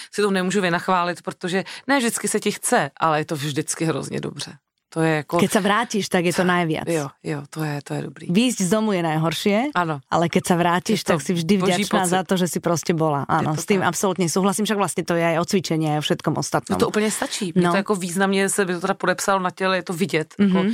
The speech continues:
Speaker 1: úplně jinak vlastně to tělo začalo zase ještě fungovat
Speaker 2: Mhm.
Speaker 1: znovu.
Speaker 2: Mhm.
Speaker 1: A,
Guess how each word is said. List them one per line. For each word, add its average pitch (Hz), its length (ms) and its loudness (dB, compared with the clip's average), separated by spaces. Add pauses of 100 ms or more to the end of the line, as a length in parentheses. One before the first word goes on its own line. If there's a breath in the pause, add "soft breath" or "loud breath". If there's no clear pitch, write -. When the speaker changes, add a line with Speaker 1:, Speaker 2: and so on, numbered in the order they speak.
(160 loud breath)
Speaker 1:
úplně 196 240 0
jinak 180 300 2
vlastně 175 260 -4
to 175 100 -6
tělo 180 200 0
začalo 165 320 -4
zase 165 160 -2
ještě - 240 -6
fungovat 170 420 0
Speaker 2:
Mhm. 196 260 4
Speaker 1:
znovu. 180 520 -2
Speaker 2:
Mhm. 202 280 4 (200 loud breath)
Speaker 1:
A, 175 120 2